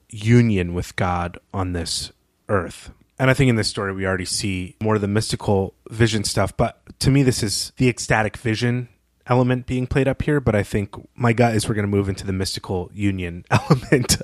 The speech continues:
of this sort of practice. There's already, like, kung fu asceticism taking <laughs> place in this story. As you said, Glenn, the epigraph comes from one of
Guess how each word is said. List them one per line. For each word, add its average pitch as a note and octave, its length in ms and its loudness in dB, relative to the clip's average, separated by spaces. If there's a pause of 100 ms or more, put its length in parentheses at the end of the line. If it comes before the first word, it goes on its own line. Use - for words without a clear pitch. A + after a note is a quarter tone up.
(160)
of A2+ 160 -2
this - 180 0
sort G#2+ 280 4
of - 100 0
practice. F#2 560 -2 (220)
There's C3+ 200 2
already, D#3 200 4
like, A#2+ 240 2
kung A#2 240 0
fu A2 240 -2
asceticism G2+ 640 -8
taking - 320 -8
<laughs> - 160 2
place - 340 0
in C3+ 120 -2
this A#2+ 120 0
story. A#2+ 520 0 (140)
As D#3 220 0
you C#3+ 80 2
said, G#2+ 460 2
Glenn, A2 220 2
the A2 120 0
epigraph G#2+ 460 0
comes G2+ 280 -2
from F2+ 540 -4
one G2+ 460 2
of F#2 520 0